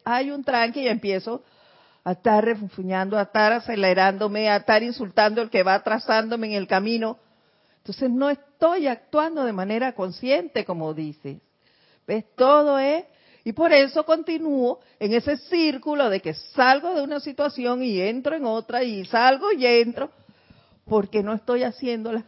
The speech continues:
cosas, ni estoy haciendo el llamado a esa llama de manera consciente.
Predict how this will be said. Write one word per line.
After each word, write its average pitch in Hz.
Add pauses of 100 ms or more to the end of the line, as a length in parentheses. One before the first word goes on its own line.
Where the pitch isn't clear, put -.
cosas, 180 (480)
ni 202
estoy 226
haciendo 247
el 226
llamado 240
a 208
esa 226
llama 208
de 233
manera 175
consciente. 247